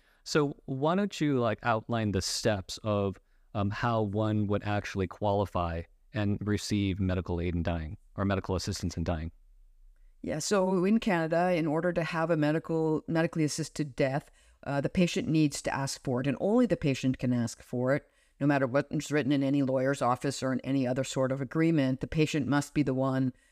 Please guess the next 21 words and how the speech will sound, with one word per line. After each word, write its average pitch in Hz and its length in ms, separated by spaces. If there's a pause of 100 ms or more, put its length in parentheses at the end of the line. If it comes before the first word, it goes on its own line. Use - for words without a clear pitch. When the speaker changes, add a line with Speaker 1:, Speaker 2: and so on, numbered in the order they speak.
(140)
Speaker 2:
to 135 280
initiate 131 720
and, 127 500 (100)
uh, 156 360
make 147 380
the, 123 360 (180)
the 139 120
competent 127 400
request. - 560 (240)
So - 120
no 160 120
one 160 160
can 156 120
trigger 131 320
it 120 120
on 135 120
their 131 100
behalf 123 340
in 127 120
any 143 200
circumstance. 123 880